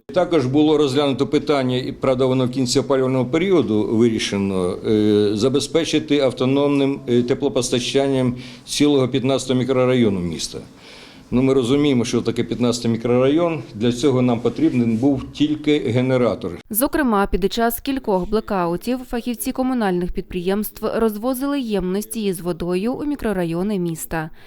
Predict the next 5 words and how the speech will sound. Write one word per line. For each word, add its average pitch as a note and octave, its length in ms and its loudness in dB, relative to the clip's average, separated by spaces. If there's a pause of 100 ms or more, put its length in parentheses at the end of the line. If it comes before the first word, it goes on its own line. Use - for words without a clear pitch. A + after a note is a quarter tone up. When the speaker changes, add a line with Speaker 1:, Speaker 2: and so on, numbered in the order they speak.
(140)
Speaker 2:
Також G3 440 2
пункти G#3 380 0
незламності G#3 760 2
облаштували F#3+ 680 0
генераторами A#3+ 800 0